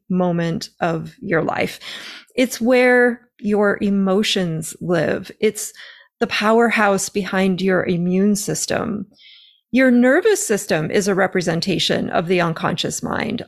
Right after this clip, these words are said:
All of your beliefs and value systems live in the unconscious mind. It not only controls all of your bodily functions,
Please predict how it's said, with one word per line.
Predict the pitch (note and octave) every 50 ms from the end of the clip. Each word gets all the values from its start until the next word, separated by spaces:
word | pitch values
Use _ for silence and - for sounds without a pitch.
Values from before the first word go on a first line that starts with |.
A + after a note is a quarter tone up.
| _
All | - A#3+ B3+ C#4 D4 D#4+ E4+ F4 F#4 -
of | - - C#4 A#3
your | B3 B3 A#3
beliefs | G3 - A3 G#3 G3 G3 G3+ G#3+ A#3 A3 - - - - - - -
and | G#3+ G#3+ G#3 G3 F#3+ -
value | G#3+ G#3 G#3+ A3+ A#3+ B3 A#3 A3 G#3
systems | G3+ - - F#3 F3+ - - F#3 F3+ F3+ F3 - -
live | - F#3 F#3+ G3 G#3+ A#3 A3 F#3+ F#3+ F3 F#3+ - - - - _ _ _ -
in | G3+ F#3 F3 F3+ F3+ F#3+ G3+ G#3+ - _ _ _ -
the | A3 -
unconscious | - F3+ F3 F3+ - - D3+ D#3+ E3 - F#3+ F#3+ - -
mind. | - B3 D#4+ G#4 E4 - - - - - - _ - - - - - - - - - - _ _ _ _ _
It | - D4+ - -
not | C4+ C4 C4+ C#4 D4+ F4+ G4 - -
only | C4+ C4+ C#4 C#4+ B3+ A#3 A3 A3
controls | G#3+ - A#3 A3 - - - G3+ G3 F#3+ F#3 F#3 - - _ _ -
all | G#3+ A#3+ C4+ D4+ E4
of | D#4 -
your | B3+ A#3 G#3
bodily | F#3 G3+ G3 F#3 F#3 F#3 F3 E3+ F3
functions, | E3 - - F4 G#4+ A#4 G#4+ - - A3+ G3 F#3+ F#3+ F#3 F#3 F#3+ -